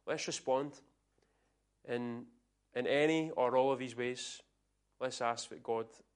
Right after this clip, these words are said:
uh, would lead this remaining part of our time. Let's pray together. Father, we, we thank you for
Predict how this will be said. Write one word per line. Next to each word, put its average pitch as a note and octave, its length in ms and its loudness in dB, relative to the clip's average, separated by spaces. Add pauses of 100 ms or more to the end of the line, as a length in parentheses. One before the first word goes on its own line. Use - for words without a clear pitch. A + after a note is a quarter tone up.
(120)
uh, A#2 140 -6
would A2 180 -10
lead A#2 220 -10 (560)
this - 160 -14
remaining A2+ 320 -6
part G#2+ 260 -4
of G2+ 60 -8
our G2+ 80 -10
time. G2+ 240 -10 (220)
Let's - 120 -16
pray - 200 -16
together. G2+ 340 -10 (1600)
Father, A#2 340 2
we, B2+ 480 -2
we B2 120 -10
thank B2 440 0
you B2 140 -2
for A2+ 640 2